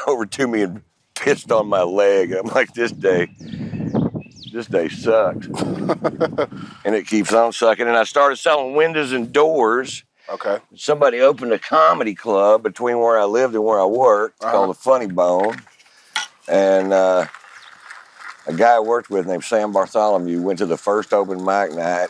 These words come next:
Speaker 1: and came back to the office the next day and said, "Ron, you're funnier than these guys.
Speaker 2: <laughs>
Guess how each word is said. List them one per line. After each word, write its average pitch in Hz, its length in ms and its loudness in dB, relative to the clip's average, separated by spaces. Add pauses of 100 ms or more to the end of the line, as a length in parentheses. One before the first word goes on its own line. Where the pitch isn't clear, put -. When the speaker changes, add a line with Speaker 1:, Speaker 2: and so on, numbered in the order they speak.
Speaker 1:
and 78 160 -10
came 95 260 -2
back 95 400 -2 (1500)
to 104 100 -2
the 82 100 -2
office 95 360 0
the 90 60 -10
next 95 300 -2
day 98 240 2
and 85 140 -4
said, 92 180 -2
"Ron, 98 300 0
you're 107 100 -2
funnier 98 380 -2
than 82 200 -8
these 90 300 -4
guys. 80 420 -2
Speaker 2:
<laughs> - 40 -8